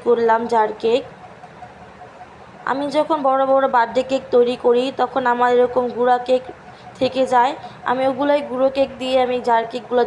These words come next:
তৈরি করে ফেলি। দেখতেই পাচ্ছেন আমি এখানে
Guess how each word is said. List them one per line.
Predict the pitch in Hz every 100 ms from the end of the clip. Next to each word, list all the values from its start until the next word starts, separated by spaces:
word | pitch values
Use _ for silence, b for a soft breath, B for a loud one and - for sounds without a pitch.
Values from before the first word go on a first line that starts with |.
| 233
তৈরি | 233 233
করে | 233 233 240
ফেলি। | 226 247 349 - - - - - - - - - - - - 156 - - - - - - - -
দেখতেই | 254 254 302 285
পাচ্ছেন | 277 247 277 254
আমি | 247 247
এখানে | 247 254